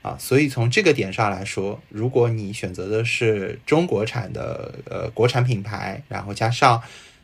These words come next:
呃，安卓的这个生态，我觉得你还是能够经得起一年以上的使用的。如果你选择了华为，那我觉得两年以上没有问题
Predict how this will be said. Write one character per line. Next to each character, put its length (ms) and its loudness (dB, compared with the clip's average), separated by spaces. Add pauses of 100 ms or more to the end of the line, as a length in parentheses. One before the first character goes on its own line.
(160)
呃， 240 -4
安 200 0
卓 160 2
的 100 2
这 120 -4
个 80 2
生 200 -2
态， 380 -4
我 160 -4
觉 160 -6
得 200 0
你 200 -4
还 220 -8
是 140 -4
能 180 -6
够 400 4 (140)
经 200 0
得 100 4
起 280 -6
一 140 -6
年 220 -2
以 60 -6
上 160 -4
的 80 0
使 180 -6
用 220 -4
的。 100 -8 (320)
如 140 2
果 100 6
你 60 -2
选 180 -4
择 100 0
了 80 4
华 220 0
为， 320 2 (200)
那 140 0
我 120 0
觉 100 -6
得 120 -2
两 200 -2
年 180 0
以 40 2
上 260 0
没 80 -6
有 100 0
问 180 -2
题 180 -14